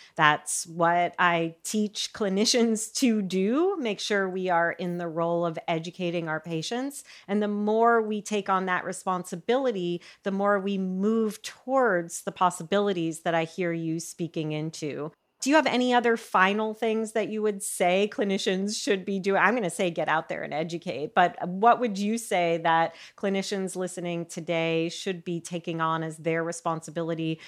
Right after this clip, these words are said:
to move us towards future possibilities of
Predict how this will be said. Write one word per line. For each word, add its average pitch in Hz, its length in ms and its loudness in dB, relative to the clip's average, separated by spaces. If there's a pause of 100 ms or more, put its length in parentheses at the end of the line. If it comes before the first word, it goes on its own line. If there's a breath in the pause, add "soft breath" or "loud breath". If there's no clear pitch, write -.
(140 loud breath)
to 190 140 -4
move 190 280 0
us 160 260 -2
towards 175 540 -2
future 156 640 -6
possibilities 156 800 -6
of 151 320 -4